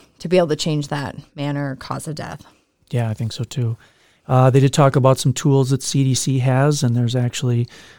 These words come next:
Speaker 2: uh, on the C D C website, there's multiple, uh, ways that you can access some different videos and different things that can help you,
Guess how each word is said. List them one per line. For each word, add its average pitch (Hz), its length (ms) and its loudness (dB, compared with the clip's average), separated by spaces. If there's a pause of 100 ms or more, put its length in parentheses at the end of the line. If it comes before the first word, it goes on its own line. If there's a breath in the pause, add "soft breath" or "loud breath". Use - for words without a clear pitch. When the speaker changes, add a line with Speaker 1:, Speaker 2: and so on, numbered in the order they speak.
(140 loud breath)
Speaker 2:
uh, 147 40 -4
on 123 360 -2
the 120 60 -2
C 131 180 -2
D 120 80 -2
C 120 160 -4
website, 123 480 -4
there's 117 180 -2
multiple, 131 1040 2
uh, 127 180 -4
ways 127 360 0
that - 260 -6
you 127 80 -2
can 117 320 -6 (400 soft breath)
access 135 560 0
some 143 440 2
different 151 300 2
videos 143 520 4
and 127 80 2
different 131 260 -2
things 131 240 -2
that 131 120 -4
can 123 120 -2
help 123 280 -2
you, 123 280 -2